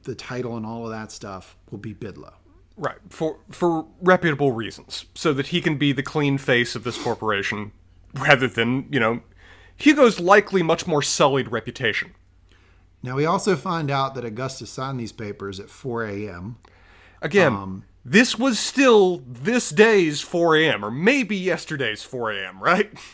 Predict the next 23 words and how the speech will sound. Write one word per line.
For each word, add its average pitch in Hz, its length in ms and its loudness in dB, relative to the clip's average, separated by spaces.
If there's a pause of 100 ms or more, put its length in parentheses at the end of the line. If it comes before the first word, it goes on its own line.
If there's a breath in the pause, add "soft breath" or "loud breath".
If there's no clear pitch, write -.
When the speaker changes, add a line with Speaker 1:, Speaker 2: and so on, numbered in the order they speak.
(280 loud breath)
Speaker 1:
Yeah, 131 320 -2
it 117 40 -2
was 131 180 0
like, 147 140 0 (160)
I 123 80 0
don't 170 140 2
know 165 140 4
what, 143 380 2
it's 156 360 0
very 160 680 0
close 170 640 -2
afterwards, 107 800 -6
and 113 160 -8
it 113 80 -4
was 113 200 -10
four 160 300 -2
A 147 160 2
M 135 120 0
of 110 100 -4
that 113 180 -6
same 131 360 -4
day. 117 280 -4
So 107 240 -8